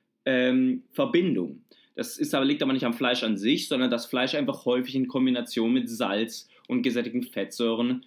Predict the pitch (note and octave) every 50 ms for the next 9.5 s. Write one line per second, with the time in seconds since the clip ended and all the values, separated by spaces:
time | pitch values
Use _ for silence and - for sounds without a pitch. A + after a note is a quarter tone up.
0 | _ _ _ - - B2+ B2+ B2 B2+ C3 C3+ C3+ C#3 B2 A#2 - F#2+ D#2 - -
1 | - _ _ _ _ _ - - - - G#2 A2 A2 A2 D3 E3 F#3+ G3+ F#3 -
2 | - - - _ _ _ _ _ _ _ _ _ _ _ _ _ _ _ _ _
3 | _ _ _ _ _ - D#3 D3 D3 - - - B2+ A2+ A2+ A#2+ A#2+ B2 A#2 A2
4 | - - D3 C#3+ C#3+ D3+ D#3 - C#3+ A#2+ - B2+ A#2 A#2 A2+ G#2 G#2+ A2 D3+ F3+
5 | F#3 E3+ D3+ - C3+ A#2+ A2 G#2+ G2+ F#2+ F2 F2+ F#2 F#2 F2+ E2+ - - _ _
6 | _ _ _ _ _ _ _ _ _ _ _ _ _ - G#2 G#2+ A#2 C#3 D#3+ E3+
7 | E3 E3+ D3+ A#2+ - F2+ E2+ D2+ - - - - _ _ _ _ _ - G2+ G2
8 | G2+ A2+ B2 C#3 D3+ D#3+ E3+ - - - _ - - - - - E3 D#3+ B2+ -
9 | - - A2 G2+ F#2+ F#2 F2 E2+ -